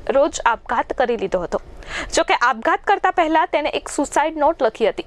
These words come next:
જેમાં તેમણે જણાવ્યું હતું કે "મેં જેમના પર વિશ્વાસ કર્યો, તેણે મારો વિશ્વાસ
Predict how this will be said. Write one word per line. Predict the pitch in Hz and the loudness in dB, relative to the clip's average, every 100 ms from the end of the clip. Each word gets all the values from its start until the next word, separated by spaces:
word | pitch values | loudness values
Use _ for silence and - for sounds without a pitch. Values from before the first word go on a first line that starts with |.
| - | -6
જેમાં | - 233 - | -2 0 0
તેમણે | 214 214 | 0 0
જણાવ્યું | 226 226 240 311 285 | 0 0 2 2 2
હતું | 269 277 | 4 2
કે | 294 285 | 2 0
"મેં | 247 269 254 | 2 0 0
જેમના | 262 240 262 | -2 0 0
પર | 294 269 | 0 0
વિશ્વાસ | 226 - 196 247 - - | -2 0 0 0 -2 -2
કર્યો, | 320 359 - - - - - | 0 -2 -12 -16 -16 -8 -2
તેણે | 359 453 | 2 4
મારો | 480 440 | 4 4
વિશ્વાસ | 349 311 - 233 | 2 2 2 2